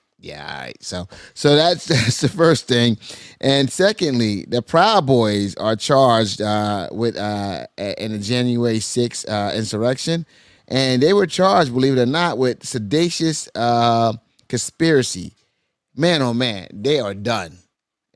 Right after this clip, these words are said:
They are done because they, they're not gonna charge you with sedation.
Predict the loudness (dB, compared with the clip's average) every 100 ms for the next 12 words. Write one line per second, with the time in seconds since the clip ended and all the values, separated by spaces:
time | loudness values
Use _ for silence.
0 | _ -2 0 0 -2 -2 -2 0 -2 0
1 | 0 0 -4 -6 -6 -2 0 2 0 0
2 | 0 0 0 0 2 4 4 0 -2 0
3 | 0 0